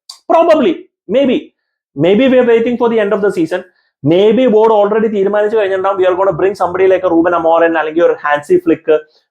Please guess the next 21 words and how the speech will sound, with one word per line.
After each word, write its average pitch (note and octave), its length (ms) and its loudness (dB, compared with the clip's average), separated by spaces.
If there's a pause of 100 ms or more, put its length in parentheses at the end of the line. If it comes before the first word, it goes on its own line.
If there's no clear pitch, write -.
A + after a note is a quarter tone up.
നമ്മൾ F3+ 300 2
already G3 260 0
കോച്ചുകളായിട്ട് F#3 500 -2
സംസാരിച്ച് E3+ 460 -4
വെച്ചിട്ടുണ്ടാവും." D3+ 680 -2
Maybe G#3 360 2
ആ G3+ 40 4
ഒരു G3+ 180 2
ഡിസിഷൻ F#3+ 420 -2
എടുത്തു F#3 280 -2
വെച്ചിട്ടുണ്ടാവണം A#3+ 840 0
ബോർഡ്. D#3+ 280 0 (1160)
And G#3 140 0
ഈ G3+ 140 2
ഒരു A3+ 120 4
സീസൺ A3+ 500 -2
കഴിഞ്ഞ് A3 540 0 (360)
അവസാനം G#3+ 420 0
കോച്ചിനെ A3 440 0
റൂമിലേക്ക് G#3 420 2
വിളിച്ചിട്ട് G#3+ 380 0